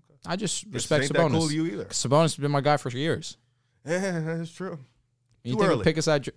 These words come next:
Speaker 1: I was.
Speaker 2: Too early, man.
Speaker 1: Ah, I wouldn't say too early. Right on time.
Speaker 2: No, you were too early.
Speaker 1: Well, with
Speaker 2: Who?
Speaker 1: Sabonis and the Kings,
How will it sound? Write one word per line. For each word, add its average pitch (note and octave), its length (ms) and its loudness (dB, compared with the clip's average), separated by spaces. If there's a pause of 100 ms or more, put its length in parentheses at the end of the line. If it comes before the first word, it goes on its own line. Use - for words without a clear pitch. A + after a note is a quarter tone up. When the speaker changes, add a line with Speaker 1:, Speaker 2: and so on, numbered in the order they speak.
Speaker 1:
I C3 160 4
was. C3+ 880 4
Speaker 2:
Too F#3+ 60 -4
early, C3+ 280 -4
man. G#2+ 200 -10 (580)
Speaker 1:
Ah, D#4 260 6
I - 20 10
wouldn't E4+ 240 4
say A#3+ 160 10
too D4+ 240 4
early. A#3+ 240 8
Right C4+ 180 6
on D4+ 140 6
time. D4 500 4 (140)
Speaker 2:
No, D#3 120 2
you G3+ 140 2
were B3 100 -4
too A3 180 -4
early. A#3 240 -2 (1000)
Speaker 1:
Well, E3+ 180 8
with D#3+ 120 4
Speaker 2:
Who? E3+ 80 6
Speaker 1:
Sabonis F3 380 8
and F#3+ 100 4
the D3+ 40 4
Kings, A3 540 2